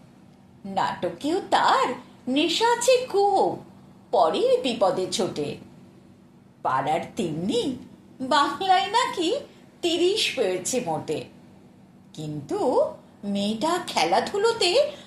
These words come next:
দশখানা গায়ে নামি। সত্যি বলো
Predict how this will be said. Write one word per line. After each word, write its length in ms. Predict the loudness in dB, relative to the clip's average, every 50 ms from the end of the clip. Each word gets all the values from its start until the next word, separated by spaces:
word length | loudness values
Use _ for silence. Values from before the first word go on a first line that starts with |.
| -14 -2 2
দশখানা 720 | 4 6 6 6 4 2 0 -2 -2 0 0 0 0 0
গায়ে 360 | 0 4 4 4 4 4 4 4
নামি। 460 | 4 4 4 4 2 0 -2 -4 -4 -6 -8 -12 -16 -20 -20 -20 -20 -20 -20 -20 -20 -20 -20 -20 -20 -20 -20 -20 -20 -20 -20 -14
সত্যি 520 | -10 -8 -6 -6 -6 -6 -6 -4 -2 0
বলো 320 | 2 4 4 4 4 0